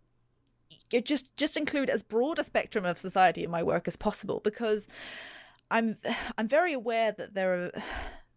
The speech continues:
there are a few instances where I see a character in, in media or in a book where I go,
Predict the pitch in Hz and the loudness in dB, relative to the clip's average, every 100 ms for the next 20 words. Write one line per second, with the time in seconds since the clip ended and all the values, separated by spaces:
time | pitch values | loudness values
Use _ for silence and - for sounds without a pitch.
0 | _ - 226 220 - _ - 262 269 254 | _ -2 0 0 -2 _ -2 2 2 2
1 | 208 214 - - - 180 175 - 180 170 | 2 0 -2 -2 2 2 2 0 2 4
2 | 165 - - _ _ _ _ - 190 190 | 2 -2 -12 _ _ _ _ 0 0 2
3 | 220 180 - 180 180 - - 165 160 170 | 0 0 0 0 2 0 0 0 2 0
4 | 165 160 156 151 - - _ _ - 170 | 0 0 -2 -4 -6 -14 _ _ -2 0
5 | 165 165 160 151 143 147 - 165 175 165 | 2 0 0 0 2 2 2 0 0 0
6 | 143 92 - - _ _ - 180 170 175 | 0 0 -4 -14 _ _ -6 0 0 0
7 | 170 156 156 | 0 2 0